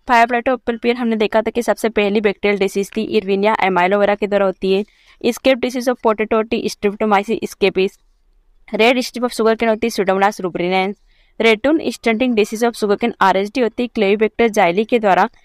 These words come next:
इसको, इसका ट्रांसमिशन क्या होता है? मैकेनिकल ट्रांसमिशन, मतलब जैसे मैकेनिकल टूल्स वगैरह, उनसे चिपक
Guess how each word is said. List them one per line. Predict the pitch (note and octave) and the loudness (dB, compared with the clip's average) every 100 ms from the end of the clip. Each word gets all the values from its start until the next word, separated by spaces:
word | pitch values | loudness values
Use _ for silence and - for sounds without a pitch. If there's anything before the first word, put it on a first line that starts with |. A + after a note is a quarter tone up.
| _ _ - | _ _ -2
इसको, | B3 - D4 D#4 | -2 2 2 2
इसका | - C4 - | -2 -6 -4
ट्रांसमिशन | D4+ C#4 B3+ C4 C#4+ C#4 | 0 2 0 -4 -8 -4
क्या | C4+ | -2
होता | B3 | 0
है? | C4+ | 0
मैकेनिकल | G#3 - A3 A3+ | 0 0 0 0
ट्रांसमिशन, | G#3+ - - G3+ | 2 0 0 -4
मतलब | G3+ G#3+ | -4 -6
जैसे | G#3+ A#3 | -6 -4
मैकेनिकल | G#3 F#3 F#3+ G3 G#3+ | -4 -2 -4 -2 -4
टूल्स | G3+ G3+ - | 0 -2 0
वगैरह, | F#3+ F#3 G3+ | 0 2 2
उनसे | G#3+ G#3+ | 0 -4
चिपक | A3+ G#3+ G3 | -4 -2 -2